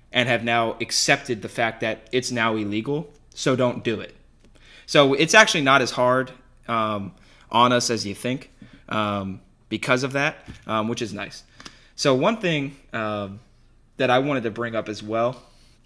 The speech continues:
with in regards to the whole rule changing, uh, towards, you know, bettering scoring, um, has to,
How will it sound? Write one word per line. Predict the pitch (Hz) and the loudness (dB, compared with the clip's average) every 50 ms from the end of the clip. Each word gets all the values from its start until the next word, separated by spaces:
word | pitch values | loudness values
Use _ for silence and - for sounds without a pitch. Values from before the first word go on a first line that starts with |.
| _ _ _ _ - - _ - _ | _ _ _ _ -20 -20 _ -10 _
with | 127 127 123 - | -2 -2 0 0
in | 120 113 110 | -2 -2 -2
regards | 107 98 113 110 110 107 101 - | -4 -2 0 0 0 0 -2 -6
to | - - - 117 110 | -10 -6 -4 -2 -2
the | 104 107 101 | -2 -4 -4
whole | 104 110 107 107 104 101 | -2 -2 -2 -2 -4 -4
rule | 95 101 107 110 110 | -6 -4 -4 -4 -2
changing, | 110 - 131 123 120 120 120 127 123 123 127 131 - - - | -2 -2 -4 -2 -2 -4 -4 -4 -4 -4 -6 -8 -10 -10 -6
uh, | 110 107 107 104 104 104 104 - | -4 -2 -2 -2 -2 -4 -6 -6
towards, | - - 120 113 110 101 - - - - | -6 -4 -2 -2 -2 -4 -6 -12 -12 -6
you | - 117 | -6 -4
know, | 107 101 95 | -4 -4 -6
bettering | - - 117 113 113 110 104 98 | -2 0 0 2 2 0 -2 -4
scoring, | - - - 113 110 117 123 131 - - - - - - - - - - | -4 -4 -4 -2 -2 -2 -2 -4 -6 -10 -20 -20 -20 -20 -20 -20 -10 -2
um, | - 113 113 107 104 104 101 98 95 87 - - - - - - - - - - - - - - - - - | 2 2 2 4 2 2 0 -2 -4 -6 -10 -14 -20 -20 -20 -20 -20 -20 -20 -20 -20 -20 -20 -20 -20 -20 -4
has | - - 147 139 - - - | 6 8 8 8 8 6 4
to, | 147 135 131 123 120 113 - | 6 8 8 8 6 4 2